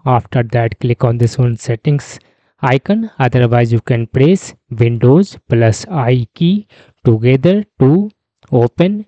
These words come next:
this one settings app. After that, click on this one gaming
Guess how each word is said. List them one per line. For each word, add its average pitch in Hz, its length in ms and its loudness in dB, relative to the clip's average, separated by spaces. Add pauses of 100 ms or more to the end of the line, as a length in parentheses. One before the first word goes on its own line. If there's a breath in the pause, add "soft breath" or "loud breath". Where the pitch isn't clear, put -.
this 123 280 -2
one 117 260 -2
settings 160 540 -4
app. 190 220 2 (580)
After 120 380 -2
that, 123 420 -2
click 127 260 -2
on 120 140 0
this 113 220 -2
one 110 320 -4 (160)
gaming 135 400 0